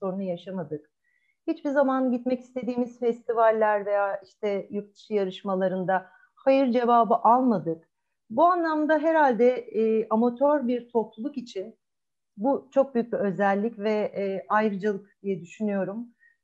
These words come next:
Çünkü bakıyorum çok iyi korolarımız var. E, kendilerini hem ulusal-, uluslararası anlamda,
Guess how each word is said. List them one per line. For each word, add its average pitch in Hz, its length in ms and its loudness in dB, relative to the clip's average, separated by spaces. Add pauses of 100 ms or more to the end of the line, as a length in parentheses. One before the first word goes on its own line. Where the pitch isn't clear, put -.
Çünkü 277 320 -2
bakıyorum 262 720 0
çok 240 260 0
iyi 202 380 -2
korolarımız 175 720 -4
var. 202 480 -4 (180)
E, 180 720 -4
kendilerini 190 840 -6
hem 190 280 -10
ulusal-, 180 400 -8
uluslararası 180 720 -6
anlamda, 175 680 -8